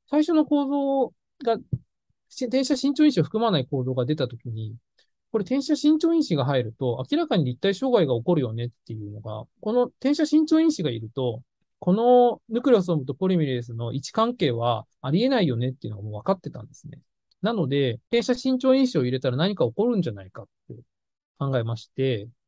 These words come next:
えーっと、まあ、その時にエルフワンっていうのと、えーっと、エスピーティーフォーファイブってやつですね。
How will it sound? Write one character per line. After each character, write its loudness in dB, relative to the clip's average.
え -6
ー -4
っ -14
と、 -6
ま 0
あ、 -2
そ -4
の -4
時 0
に 0
エ 2
ル 4
フ -2
ワ 2
ン -2
っ -6
て -8
い -6
う -6
の -10
と、 0
え -2
ー -8
っ -10
と、 -8
エ -4
ス -14
ピ 2
ー -2
テ -4
ィ 0
ー -10
フ 2
ォ 0
ー 0
フ 0
ァ 4
イ 0
ブ -10
っ -10
て -20
や -20
つ -20
で -18
す -14
ね。 -4